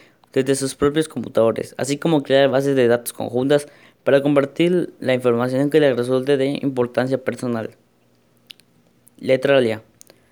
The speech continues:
Alguna vez esta página web fue un sistema de correo masivo y actualmente es una importante comunidad de información sobre asuntos literarios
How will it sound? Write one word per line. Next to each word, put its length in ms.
Alguna 300
vez 160
esta 240
página 320
web 240
fue 120
un 60
sistema 360
de 160
correo 260
masivo 520
y 100
actualmente 760
es 80
una 120
importante 480
comunidad 480
de 80
información 520
sobre 220
asuntos 320
literarios 680